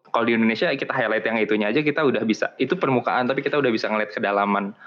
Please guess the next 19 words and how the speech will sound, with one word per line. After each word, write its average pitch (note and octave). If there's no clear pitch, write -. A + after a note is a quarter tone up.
permasalahan G#2
budayanya G#2+
dari G#2
sana. G#2
Nah, A2
menurut C#3
penelitian, B2
em, A#2
dari G#2
National B2+
Center B2+
for, A#2
eh, G#2
Biotechnology A2+
Information A2+
ini D3
dari, B2
eh, G2+
Amerika. A2